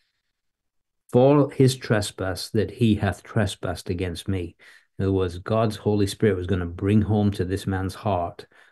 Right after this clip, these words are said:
what he had done in not keeping the oath that he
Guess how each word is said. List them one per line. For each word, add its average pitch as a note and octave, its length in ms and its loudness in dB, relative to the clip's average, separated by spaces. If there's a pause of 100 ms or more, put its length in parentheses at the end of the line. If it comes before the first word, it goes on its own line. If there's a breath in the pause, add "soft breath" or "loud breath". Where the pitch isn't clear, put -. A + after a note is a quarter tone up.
(120)
what F#2+ 220 -2
he G#2+ 140 4
had F2 180 0
done F2+ 340 -6 (480 soft breath)
in F2+ 260 -4
not G2 260 -4
keeping G2+ 440 0
the F#2+ 160 -6
oath F#2 480 -4 (440 soft breath)
that F#2+ 240 -2
he F#2 420 -4